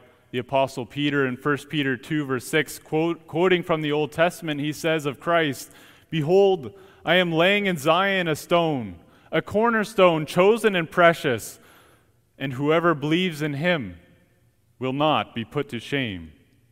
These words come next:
The chosen and precious cornerstone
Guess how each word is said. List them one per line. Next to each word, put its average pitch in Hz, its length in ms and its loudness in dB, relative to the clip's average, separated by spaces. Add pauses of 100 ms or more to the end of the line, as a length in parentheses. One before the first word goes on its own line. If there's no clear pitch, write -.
(760)
The 117 100 -8
chosen 147 720 -2 (240)
and 131 200 -6
precious 151 460 2
cornerstone 127 800 -4